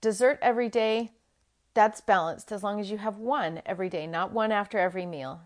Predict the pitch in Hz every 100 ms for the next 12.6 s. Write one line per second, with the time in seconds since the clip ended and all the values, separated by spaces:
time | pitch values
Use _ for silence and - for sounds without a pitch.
0 | - 185 185 - 220 190 196 - 202 285
1 | 240 - 254 254 240 226 - 233 226 240
2 | 233 233 269 220 226 226 254 247 220 214
3 | - 208 202 196 185 185 196 175 _ _
4 | - _ _ - 202 247 240 214 185 180
5 | 262 - - _ _ _ _ _ _ _
6 | _ _ _ _ _ _ - 240 262 -
7 | 254 247 240 - - _ _ - 208 202
8 | 196 196 190 _ _ _ _ _ _ _
9 | - - 214 190 - 180 - 127 175 165
10 | - - - _ _ _ _ _ _ _
11 | _ _ _ _ _ _ _ _ _ -
12 | - 208 190 185 185